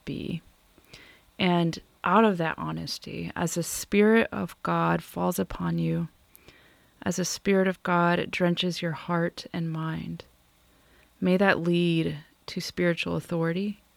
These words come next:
May that lead to flourishing. May that lead to a ministry that maybe most definitely does not look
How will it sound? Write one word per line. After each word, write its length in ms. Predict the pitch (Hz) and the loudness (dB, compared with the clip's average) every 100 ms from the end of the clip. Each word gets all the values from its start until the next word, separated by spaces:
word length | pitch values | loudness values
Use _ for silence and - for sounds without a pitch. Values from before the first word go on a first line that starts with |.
| _ _ _ _ _ _ _ - - | _ _ _ _ _ _ _ -20 -2
May 140 | 190 | 2
that 180 | 180 175 | 4 4
lead 360 | 170 170 175 170 | 2 2 2 0
to 120 | 185 | -6
flourishing. 880 | - - 185 170 170 - - 175 175 - _ _ _ _ _ _ _ - - - _ - | -6 -4 0 2 2 -2 -4 -6 -8 -12 _ _ _ _ _ _ _ -20 -20 -20 _ -2
May 200 | 185 180 | 2 4
that 200 | 175 - | 4 2
lead 520 | 170 175 180 170 - - | 2 4 4 4 0 -6
to 600 | - 180 170 165 160 151 - _ _ _ _ _ _ - | -2 2 4 4 2 0 -4 _ _ _ _ _ _ 0
a 80 | |
ministry 880 | 180 170 185 175 - 156 151 160 156 185 | 4 6 6 4 -2 -4 -4 -4 -6 -6
that 180 | - - | -4 0
maybe 720 | 170 165 165 170 165 156 165 - _ - | 2 2 4 4 4 0 -4 -12 _ -4
most 280 | 175 160 - | 0 0 2
definitely 720 | 170 170 196 - - 165 165 | 0 4 2 2 0 2 0
does 260 | 160 170 175 | 0 0 2
not 300 | 160 156 - | 4 4 2
look 420 | 165 165 - - | -2 -2 -2 -10